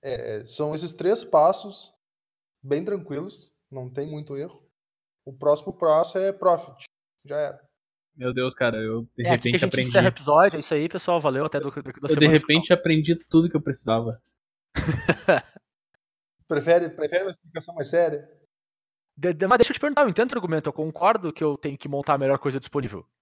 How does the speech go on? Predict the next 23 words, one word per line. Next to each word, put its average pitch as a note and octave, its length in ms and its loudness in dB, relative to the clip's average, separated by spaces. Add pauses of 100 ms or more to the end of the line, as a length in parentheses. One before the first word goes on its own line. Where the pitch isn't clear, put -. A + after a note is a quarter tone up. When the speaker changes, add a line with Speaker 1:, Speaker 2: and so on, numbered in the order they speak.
(280)
Speaker 1:
Hum. E3+ 200 -12
Speaker 3:
Como C#3 140 -4
é E3+ 40 4
que A#3+ 60 -4
eu A#3+ 40 -2
descubro G#3+ 380 -6
qual D3+ 100 -2
que - 80 -6
é - 40 -6
a D#3 40 -2
melhor C3+ 180 -2
coisa A#2+ 220 -4
disponível? A#2 440 -12 (800)
Speaker 1:
Então, - 300 -16 (180)
tá. - 340 -6
Algumas A#3 460 -2
técnicas, F#3 920 -4
algumas E3+ 340 0
técnicas F3+ 640 -4
interessantes D3 640 -10
é F3 80 -6
o E3+ 60 -10
seguinte. E3+ 280 -14